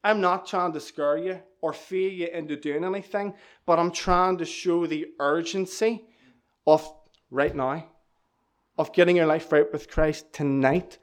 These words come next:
Don't wait the next week. Don't wait till next month or next year or ten years' time or when you're older. You might not get there. You might not get next week. You might not get tomorrow morning. The Bible says that today is the day of salvation.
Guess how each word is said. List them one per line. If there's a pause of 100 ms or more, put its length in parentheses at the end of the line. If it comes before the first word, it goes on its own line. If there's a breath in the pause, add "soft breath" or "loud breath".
(280 soft breath)
Don't
wait (360)
the
next
week. (260)
Don't
wait
till (100)
next
month
or
next
year
or
ten
years'
time
or
when
you're
older. (240 loud breath)
You
might
not
get
there. (140 loud breath)
You
might
not
get
next
week.
You
might
not
get
tomorrow
morning. (580 soft breath)
The
Bible
says
that
today (160 soft breath)
is
the
day
of
salvation.